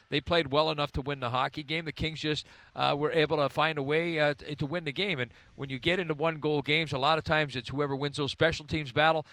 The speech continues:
And finally, for the first time tonight for the Kings in eleven games,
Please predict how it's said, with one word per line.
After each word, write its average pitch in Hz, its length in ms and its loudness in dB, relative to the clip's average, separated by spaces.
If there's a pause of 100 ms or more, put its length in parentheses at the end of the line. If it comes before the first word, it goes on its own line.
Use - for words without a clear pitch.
(180)
And 107 140 -10
finally, 160 300 2
for 147 120 -4
the 135 80 -2
first 160 280 -2
time 151 180 2
tonight 147 340 -2
for - 60 -6
the 120 80 -4
Kings 170 460 -4
in 151 100 -6
eleven 147 440 0
games, 143 380 2